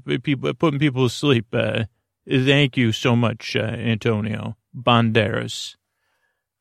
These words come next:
Oh, my friend, uh, it's a pleasure. Uh, so let's get on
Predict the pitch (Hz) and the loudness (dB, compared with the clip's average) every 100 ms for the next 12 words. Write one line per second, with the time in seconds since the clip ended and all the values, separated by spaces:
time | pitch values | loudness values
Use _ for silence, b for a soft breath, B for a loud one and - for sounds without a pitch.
0 | - 110 110 107 - 110 117 117 123 123 | -6 -6 -6 -12 -10 -10 -10 -10 -6 -4
1 | 110 113 113 127 - 110 110 - 120 - | -4 -6 -6 -8 -6 -6 -6 -8 -10 -14
2 | _ - 123 113 117 113 - 117 107 113 | _ -12 -10 -8 -8 -8 -8 -10 -8 -4
3 | 110 110 - 113 110 98 95 104 | -2 -4 -4 -8 -6 -6 -6 -8